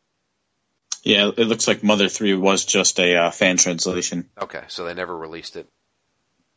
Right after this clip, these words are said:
Speaker 1: No, not
Speaker 2: Properly.
Speaker 1: officially.
Speaker 2: Yeah, properly. Okay. So, <sighs>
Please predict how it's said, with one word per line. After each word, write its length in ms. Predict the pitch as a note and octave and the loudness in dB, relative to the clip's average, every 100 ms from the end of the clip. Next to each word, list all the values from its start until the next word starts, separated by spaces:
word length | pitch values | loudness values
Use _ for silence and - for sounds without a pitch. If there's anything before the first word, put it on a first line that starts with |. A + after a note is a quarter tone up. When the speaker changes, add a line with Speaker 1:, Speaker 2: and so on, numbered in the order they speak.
| _ | _
Speaker 1:
No, 180 | F#2 F2 | 2 4
not 80 | F#2 | 6
Speaker 2:
Properly. 120 | F#2 F2 F#2 - E2+ D2+ | 4 4 2 2 0 -8
Speaker 1:
officially. 60 | - | -14
Speaker 2:
Yeah, 200 | F2 D#2+ | -10 -10
properly. 520 | - D#2 D#2+ D2+ D#2+ _ _ _ _ _ _ C#3 | -8 -12 -12 -16 -20 _ _ _ _ _ _ -8
Okay. 360 | C#3+ F2+ E2+ - _ _ _ _ _ _ _ _ _ _ _ _ _ _ _ _ - | -4 -4 -4 -8 _ _ _ _ _ _ _ _ _ _ _ _ _ _ _ _ -4
So, 400 | - A#2+ B2 - - - - - - - - - _ _ _ _ _ _ _ _ _ _ _ | 2 4 2 -2 -16 -18 -20 -20 -20 -20 -20 -20 _ _ _ _ _ _ _ _ _ _ _
<sighs> 60 | - | -4